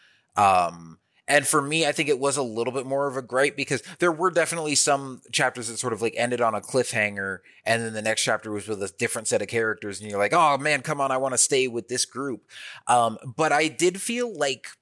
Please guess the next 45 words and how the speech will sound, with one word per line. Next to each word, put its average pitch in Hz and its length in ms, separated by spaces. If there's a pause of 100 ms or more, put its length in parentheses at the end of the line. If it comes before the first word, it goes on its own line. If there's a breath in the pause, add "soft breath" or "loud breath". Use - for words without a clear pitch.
it 151 180
was 147 220
a 127 100
little 135 560
bit 190 200
hard 151 340
for - 120
me 135 180
to 123 100
sort 131 240
of 104 160
keep - 300
focus 131 480
with, 117 180
like, 107 160
so - 320
much 120 240
stuff - 300
going 95 320
on. 87 220
Like, 107 200 (180 loud breath)
I, 156 220
I 151 160
definitely 196 400
had 143 220
no 135 500
problem 123 400
with, 113 180
like, 101 180
just - 180
the 117 100
amount 107 300
of 98 100
characters 101 640
and 101 100
the 95 80
fact 107 240
that 110 100
there 98 120
wasn't, 101 360
like, 98 140
a 90 80
central 95 380
character. 92 680 (440 soft breath)
Um, 90 520